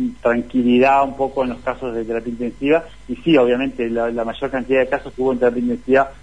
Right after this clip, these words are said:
fueron de gente no vacunada, aunque algunos vacunados hubo, obviamente.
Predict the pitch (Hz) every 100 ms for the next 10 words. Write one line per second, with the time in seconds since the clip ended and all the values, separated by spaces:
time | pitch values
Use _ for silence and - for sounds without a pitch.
0 | - 135 127 117 127 123 120 127 123 127
1 | 143 165 139 123 123 113 120 131 - 123
2 | 110 113 120 120 120 113 113 110 107 101